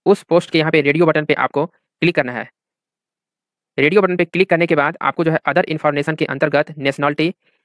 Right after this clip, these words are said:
उसके बाद आपका फादर, आपके पिता का व्यवसाय क्या है वह आपको यहाँ पे फिल करना है। उसके बाद नियरेस्ट रेलवे स्टेशन, उसके बाद फिजिकल आइडेंटिफिकेशन मार्क वन आपको यहाँ पे फिल करना है। फिजिकल आइडेंटिफिकेशन मार्क्स टू यदि है तो आप यहाँ पे फिल करें, अन्यथा आप नील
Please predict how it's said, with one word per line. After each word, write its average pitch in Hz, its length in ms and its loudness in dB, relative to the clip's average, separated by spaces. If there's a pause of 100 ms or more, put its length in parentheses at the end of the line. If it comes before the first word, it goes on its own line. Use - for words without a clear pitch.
(120)
उसके 170 220 0
बाद 180 180 2
आपका 160 180 2 (320)
फादर, 170 360 0 (1400)
आपके 156 240 2
पिता 180 220 2
का 175 120 -2
व्यवसाय 156 320 0
क्या 156 140 0
है 170 140 -4
वह 160 80 2
आपको 156 180 0
यहाँ 147 100 2
पे 151 80 2
फिल 165 160 0
करना 147 180 0
है। 165 120 -2
उसके 151 200 -2
बाद 147 120 2
नियरेस्ट 143 300 0
रेलवे 139 220 2
स्टेशन, 160 300 0
उसके 160 200 -4
बाद 156 60 -2
फिजिकल 160 460 -2
आइडेंटिफिकेशन 151 580 -2
मार्क 143 260 -2 (240)
वन 165 260 0 (140)
आपको 165 180 0
यहाँ 160 120 -2
पे 147 60 -4
फिल 160 140 -2
करना 151 200 0
है। 170 120 0
फिजिकल 151 360 -2 (200)
आइडेंटिफिकेशन 151 760 -2
मार्क्स 143 260 -2
टू 165 200 -2 (240)
यदि 156 180 4
है 160 180 0
तो 170 120 -2
आप 151 160 0
यहाँ 156 120 -4
पे 147 60 -2
फिल 160 160 -2
करें, 160 200 2
अन्यथा 147 280 -4
आप - 260 -2 (140)
नील 165 240 0